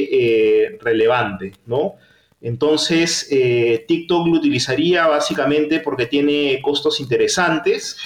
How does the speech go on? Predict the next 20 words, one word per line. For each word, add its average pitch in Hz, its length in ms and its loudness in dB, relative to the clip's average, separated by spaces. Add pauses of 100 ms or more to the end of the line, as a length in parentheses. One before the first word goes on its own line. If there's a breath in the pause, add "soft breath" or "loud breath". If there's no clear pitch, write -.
(380 loud breath)
y, 214 380 -2
eh, 131 520 4
dependiendo, 139 520 2
pues, 151 180 2
el 143 160 2
público 151 380 4
objetivo 143 560 2
al 139 180 0
que, 113 320 0
al 117 140 0
que 120 60 -4
apuntas, 110 500 -2
¿no? 147 100 0
Si 156 140 -2
hablamos, 139 400 0
pues, 151 160 4
de, 139 480 4 (460 loud breath)
de 123 140 0
proyectos, 143 720 2
eh, 117 540 2